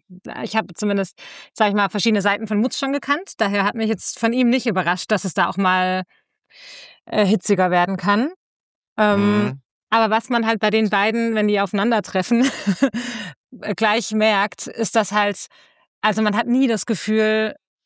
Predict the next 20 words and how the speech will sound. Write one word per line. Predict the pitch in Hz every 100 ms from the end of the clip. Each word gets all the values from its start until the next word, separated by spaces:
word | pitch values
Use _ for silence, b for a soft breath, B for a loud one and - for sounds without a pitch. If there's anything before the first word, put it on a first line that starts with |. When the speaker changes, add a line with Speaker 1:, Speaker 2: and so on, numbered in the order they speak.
| _ _ 190 - _
Speaker 1:
dass | 214 196
es | 208
jetzt | 214 -
so | -
richtig | 185 226 - 214
explodieren | 208 - 220 190 220 220
kann | 214 202
und |
dass | 196
sie | 208 214
auseinandergehen | 196 208 196 208 180 196
und |
sich | 175 165
nie | 202 185
widersprechen. | 190 175 - 196 - 160 143 B B B
Also | 214 202
man | 202 202
merkt | 214 -
schon, | - 214
dass, | 202 190